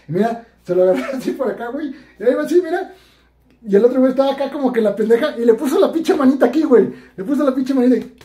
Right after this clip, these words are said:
y el güey voltea, "¡Ah! <laughs> Y el güey, ¡ah, la mano, güey, la mano, güey!". Lo estuvo aterrorizando con la mano, güey.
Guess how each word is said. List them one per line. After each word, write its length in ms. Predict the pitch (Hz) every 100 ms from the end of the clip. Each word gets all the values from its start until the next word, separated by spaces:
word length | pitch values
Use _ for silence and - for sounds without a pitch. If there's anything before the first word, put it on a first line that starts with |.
| _ - _ _ -
y 20 |
el 60 | 196
güey 100 | 262
voltea, 220 | 254 - - 254
"¡Ah! 1400 | 466 480 480 480 480 466 415 - 359 440 403 - 311 -
<laughs> 220 | 294 247
Y 40 | 269
el 220 | 294 262
güey, 120 | 302
¡ah, 280 | 359 453 480 427
la 60 |
mano, 420 | 427 480 466 440 453
güey, 160 | 427 392
la 60 |
mano, 300 | 392 480 494 427
güey!". 120 | 127 - -
Lo 80 | 156
estuvo 200 | 147 202
aterrorizando 520 | 233 190 156 151 196
con 140 | 208 170
la 60 |
mano, 280 | 160 196 226
güey. 160 | 156